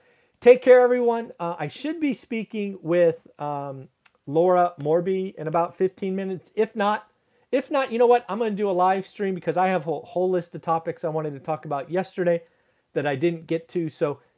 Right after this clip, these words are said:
if I can't get Laura at eight, I will do a live stream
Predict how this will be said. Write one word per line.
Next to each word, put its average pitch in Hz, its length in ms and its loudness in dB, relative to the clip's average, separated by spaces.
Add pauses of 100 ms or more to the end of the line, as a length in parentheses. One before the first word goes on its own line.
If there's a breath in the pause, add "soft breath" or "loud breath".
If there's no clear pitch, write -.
(140)
if 175 140 0
I 175 80 4
can't 220 260 -6
get 220 180 -4
Laura 202 420 2
at 160 300 -6
eight, 247 360 0 (340)
I 160 140 0
will 170 120 0
do 160 180 2
a 151 40 0
live 170 360 0
stream 156 480 -6